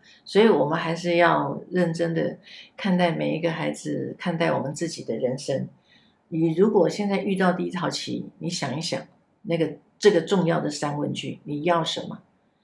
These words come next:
你怎么知道你已经拥有它？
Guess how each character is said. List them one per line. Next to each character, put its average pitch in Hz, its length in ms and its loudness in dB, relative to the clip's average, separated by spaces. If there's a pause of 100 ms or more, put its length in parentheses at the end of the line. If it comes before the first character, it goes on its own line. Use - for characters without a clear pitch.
(300)
你 214 140 6
怎 214 160 4
么 160 80 2
知 170 180 -6
道 170 200 4
你 165 140 -2
已 147 40 -4
经 151 220 -4
拥 147 220 -4
有 - 160 -6
它？ - 320 -14